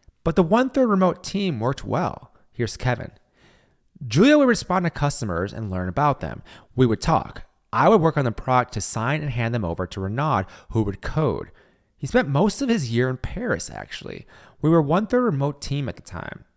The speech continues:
He would work. Because of the eight hours difference, he would crank away while we slept.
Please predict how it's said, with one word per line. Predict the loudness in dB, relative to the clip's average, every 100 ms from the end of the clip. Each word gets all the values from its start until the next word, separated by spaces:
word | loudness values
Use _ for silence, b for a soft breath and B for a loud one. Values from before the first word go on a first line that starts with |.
| _ _
He | 0 2
would | 2
work. | 0 -4 -12 _ _ -10
Because | -2 0 0
of |
the | 0 2
eight | 2
hours | 4 2 2
difference, | -2 -2 -2 -4 B B
he | 0
would | 0 0
crank | -2 0
away | 2 2 4
while | 2 2
we | 0 -2
slept. | -4 -4 -4 -4 -10